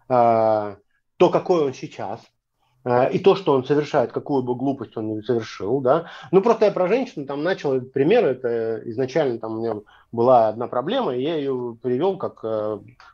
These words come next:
мы ее уже решили там более-менее, но не суть, не об этом. То есть нужно,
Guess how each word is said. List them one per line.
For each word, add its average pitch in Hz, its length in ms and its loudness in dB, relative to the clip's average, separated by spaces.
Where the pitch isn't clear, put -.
мы 131 100 4
ее 135 160 6
уже 117 300 -4
решили 170 380 -2
там 127 320 -4
более-менее, 131 600 0
но 180 260 -2
не 147 140 0
суть, 139 200 -2
не 120 80 2
об 143 140 2
этом. 135 280 -4
То 156 100 0
есть 156 140 -4
нужно, 180 420 0